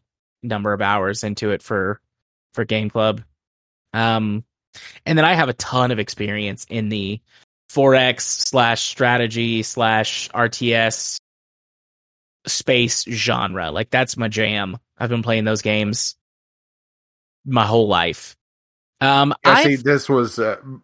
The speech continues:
Speaker 2: me trying to go out, uh, side of my, uh, comfort zone, which is sometimes the point of Game Club.
Speaker 1: Yeah. I've got a lot of thoughts about this, mostly from the perspective of it took me a while to figure out what was wrong with it.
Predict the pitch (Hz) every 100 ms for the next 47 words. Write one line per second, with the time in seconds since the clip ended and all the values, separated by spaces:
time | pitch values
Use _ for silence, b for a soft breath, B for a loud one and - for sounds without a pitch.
0 | _ 135 120 131 135 127 - 127 113 110
1 | 120 104 - 101 104 - 107 107 95 -
2 | 104 98 101 92 95 98 95 - 101 -
3 | 87 - 76 76 _ _ _ _ 175 170
4 | 180 - 175 165 165 135 160 - 220 165
5 | 98 95 - 85 - _ _ _ _ _
6 | _ _ - 131 113 123 _ B B B
7 | B 202 220 294 320 320 262 233 208 -
8 | 190 180 175 190 185 - - _ _ _
9 | - 202 233 277 - 294 - 262 233 226
10 | 208 214 196 202 185 175 175 - 190 190
11 | 180 156 160 170 147 - 160 147 151 123
12 | 139 156 - 139 - 131 101 113 120 135
13 | 175 196 220 247 -